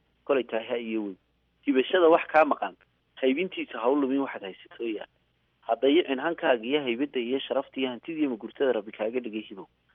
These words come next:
Waxaad hiigsanaysa iyo waxa aad hel leedahay. Hayaanka iyo geediga adigoon hore u rarin ka sii fiirso oo hubi. Sahan iyo ku beeg hadaf. Dadka ruux ku yidhi hoo, adna keen ha wada odhan.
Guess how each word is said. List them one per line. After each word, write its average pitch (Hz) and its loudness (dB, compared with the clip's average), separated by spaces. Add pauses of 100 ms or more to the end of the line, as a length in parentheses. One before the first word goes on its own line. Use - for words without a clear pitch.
(280)
Waxaad 147 2
hiigsanaysa 113 0
iyo 143 6
waxa 131 2
aad 104 -4
hel 147 0
leedahay. 104 0 (380)
Hayaanka 147 4
iyo 156 6
geediga 139 2
adigoon 156 6
hore 127 4
u 147 6
rarin 127 -2
ka - -8
sii - -6
fiirso 120 -2
oo 117 2
hubi. 113 -4 (480)
Sahan 143 2
iyo 123 0
ku - -10
beeg 110 0
hadaf. - -8 (580)
Dadka 175 2
ruux 180 4
ku 139 -4
yidhi 143 6
hoo, 160 6 (400)
adna 135 2
keen 143 2
ha 104 -4
wada 104 4
odhan. 98 -2